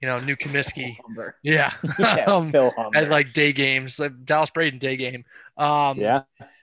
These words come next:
Speaker 1: the other take I have here is, like, what a shame that Jim Palmer's not on the call for this.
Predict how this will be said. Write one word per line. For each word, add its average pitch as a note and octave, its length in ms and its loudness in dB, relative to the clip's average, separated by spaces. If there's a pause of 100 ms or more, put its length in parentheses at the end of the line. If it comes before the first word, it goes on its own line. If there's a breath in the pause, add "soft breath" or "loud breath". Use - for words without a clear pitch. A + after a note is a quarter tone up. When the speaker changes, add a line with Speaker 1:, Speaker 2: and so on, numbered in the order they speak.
(520 soft breath)
Speaker 1:
the F3 160 4
other F#3+ 180 6
take F#3+ 320 4
I F3 120 4
have F3 200 4
here F3+ 240 4
is, D3 100 -4
like, D3 400 0 (220)
what F#3+ 220 2
a E3+ 40 -2
shame D3+ 380 -2
that B2+ 160 -10
Jim C#3+ 160 -10
Palmer's B2+ 400 -12
not B2 160 -8
on A#2+ 100 -12
the A2+ 60 -20
call B2 220 -16
for B2 120 -20
this. - 280 -20